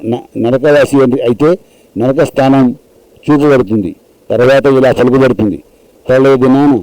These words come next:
అల్లాహ్ నిన్ను లేచే వరకు ఇదే నీ నివాసం.'" దీన్ని బుఖారీ పేర్కొన్నారు. అనవసరంగా షహీదుల శవాలు ఒక చోట నుండి వేరొక చోటుకు తరలించరాదు.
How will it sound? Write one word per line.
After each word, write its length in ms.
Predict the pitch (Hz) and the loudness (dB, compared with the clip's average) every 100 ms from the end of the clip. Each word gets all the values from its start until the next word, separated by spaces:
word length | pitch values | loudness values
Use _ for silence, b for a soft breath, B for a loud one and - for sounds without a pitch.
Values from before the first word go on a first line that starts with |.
| 85 | -6
అల్లాహ్ 340 | 113 127 139 135 | -4 0 2 2
నిన్ను 360 | 135 139 127 - _ _ | 4 2 2 -2 _ _
లేచే 300 | 101 156 156 | -2 0 2
వరకు 440 | 143 135 127 123 120 117 | 2 2 0 0 0 -4
ఇదే 280 | 120 143 143 | -2 0 2
నీ 220 | 131 123 | 2 0
నివాసం.'" 500 | 113 110 113 101 - - _ _ _ _ - | 0 0 0 -2 -8 -14 _ _ _ _ -6
దీన్ని 280 | 113 131 120 | 0 2 2
బుఖారీ 420 | 107 104 127 123 | -2 -2 0 0
పేర్కొన్నారు. 840 | 110 101 98 90 73 - - - _ _ _ _ _ _ _ _ _ _ _ _ _ _ _ _ _ | 0 -2 -2 -4 -8 -12 -20 -20 _ _ _ _ _ _ _ _ _ _ _ _ _ _ _ _ _
అనవసరంగా 880 | 117 151 165 147 143 139 139 135 131 | -2 0 0 0 2 2 2 2 0
షహీదుల 600 | 113 113 147 139 143 135 - _ _ _ _ _ - - | -4 0 2 2 2 2 -2 _ _ _ _ _ -18 -2
శవాలు 380 | 131 143 135 110 | 0 2 0 0
ఒక 320 | 117 123 131 | -2 -2 0
చోట 140 | 139 | 2
నుండి 420 | 147 143 135 127 | 2 2 2 2
వేరొక 260 | 127 143 131 | 2 2 0
చోటుకు 420 | 135 120 123 151 - _ _ _ 123 | 0 0 0 -2 -4 _ _ _ -2
తరలించరాదు. 640 | 131 139 139 127 110 82 | 2 2 2 2 0 -4